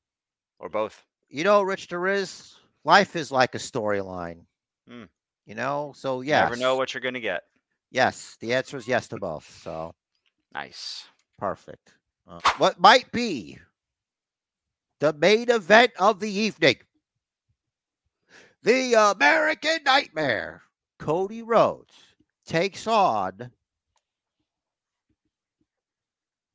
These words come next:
Speaker 2: Mother Boy, Mommy Boy, Mommy's Boy, Dominic Mysterio,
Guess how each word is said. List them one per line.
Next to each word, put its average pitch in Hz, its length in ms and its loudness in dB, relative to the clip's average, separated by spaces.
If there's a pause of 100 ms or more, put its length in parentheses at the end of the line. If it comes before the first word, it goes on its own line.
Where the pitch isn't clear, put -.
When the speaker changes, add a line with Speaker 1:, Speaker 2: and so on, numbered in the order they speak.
Speaker 2:
Mother 202 380 2
Boy, 90 560 -2 (1700)
Mommy 208 420 4
Boy, 80 720 -6 (560)
Mommy's 80 560 -12
Boy, 87 800 -4 (240)
Dominic 208 680 4
Mysterio, 160 1040 -4